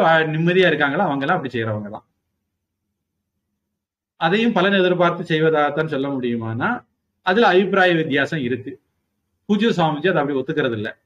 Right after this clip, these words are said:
நான் அதை ஒத்துக்கிறேன். விவேகானந்த சாமி, நான் எல்லாம் ஒத்துக்கிறோம். ஏன் அப்படின்னா, பலனை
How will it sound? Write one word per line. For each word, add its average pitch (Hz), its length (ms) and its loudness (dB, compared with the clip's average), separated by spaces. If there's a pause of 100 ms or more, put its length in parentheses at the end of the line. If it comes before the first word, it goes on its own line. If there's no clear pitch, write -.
(1200)
நான் 202 280 2
அதை 170 120 4 (140)
ஒத்துக்கிறேன். 123 400 -6
விவேகானந்த 175 460 0
சாமி, 156 240 -2
நான் 123 140 -2
எல்லாம் 135 180 -6
ஒத்துக்கிறோம். 117 360 -12 (1800)
ஏன் 156 220 2
அப்படின்னா, 127 360 0 (3500)
பலனை 190 340 2